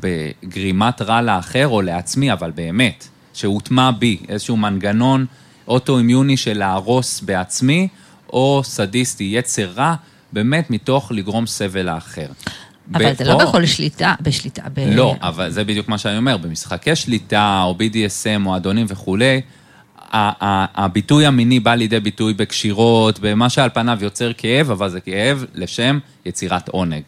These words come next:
Speaker 2: מהמם.
Speaker 1: והמוטיבציה היא עונג.
Speaker 2: ש-, שזה מאוד, אה, משמעותי, ההבדל בין הדברים, שצריך ככה להבין אותם. אבל גם, אתה יודע, אני אקח דווקא את המקרה הזה, כי ככה, זה היה אומנם מקרה לפני הרבה מאוד זמן, אה,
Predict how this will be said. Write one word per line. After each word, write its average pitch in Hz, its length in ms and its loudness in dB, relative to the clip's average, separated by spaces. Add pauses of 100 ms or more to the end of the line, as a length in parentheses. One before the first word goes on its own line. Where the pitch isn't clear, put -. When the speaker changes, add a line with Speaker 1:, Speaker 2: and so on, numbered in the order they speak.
Speaker 2:
מהמם. 147 380 2
Speaker 1:
והמוטיבציה 101 680 0
היא 107 140 2
עונג. 87 400 0
Speaker 2:
ש-, - 100 0 (200)
שזה 156 220 4
מאוד, 156 420 6
אה, 208 120 6
משמעותי, 147 680 6 (220)
ההבדל 147 420 4
בין 147 180 6
הדברים, 143 480 4
שצריך - 380 -2
ככה 147 360 4 (160)
להבין 143 380 2
אותם. 135 240 0
אבל 156 240 2
גם, 269 280 4 (480)
אתה - 80 -4
יודע, 220 140 4
אני 180 80 2
אקח - 160 0
דווקא 196 220 -6
את - 100 -10
המקרה 156 380 -6
הזה, 151 160 -4
כי - 140 -10
ככה, 147 340 -2
זה 156 60 -2
היה 156 100 4
אומנם 175 220 4
מקרה 175 260 4
לפני 156 240 4
הרבה 143 240 6
מאוד 151 280 6
זמן, 220 340 6 (680)
אה, 143 60 0